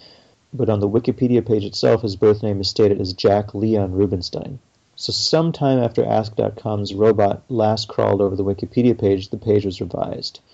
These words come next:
Wonder why. There is no S S D I record for a Jack Ruby, that's Social Security Death Index for researchers,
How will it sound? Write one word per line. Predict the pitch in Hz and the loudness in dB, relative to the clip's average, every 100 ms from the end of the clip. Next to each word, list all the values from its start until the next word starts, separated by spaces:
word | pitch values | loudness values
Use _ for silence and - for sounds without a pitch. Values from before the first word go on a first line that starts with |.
| _ _ _ _ _ - | _ _ _ _ _ -4
Wonder | 147 | 2
why. | 123 104 104 - _ _ _ _ - | 2 2 -2 -10 _ _ _ _ 2
There | 123 | 4
is | 120 | 4
no | 135 160 165 | 0 0 0
S | - 127 | 0 0
S | 123 - | 0 0
D | 107 | 2
I | 104 | 4
record | 107 117 117 | 2 2 -2
for | - 120 | -2 -2
a | |
Jack | 117 120 117 | 2 0 0
Ruby, | 117 120 123 131 _ - | -2 0 0 -2 _ -4
that's | 98 - - | -4 -4 -6
Social | - 107 104 | -2 -2 -4
Security | - 110 95 | -2 0 0
Death | 90 98 98 | 0 -2 -2
Index | 92 90 90 - | -8 -8 -8 -12
for | - | -12
researchers, | 90 95 90 - - 107 | -10 -8 -10 -12 -10 -10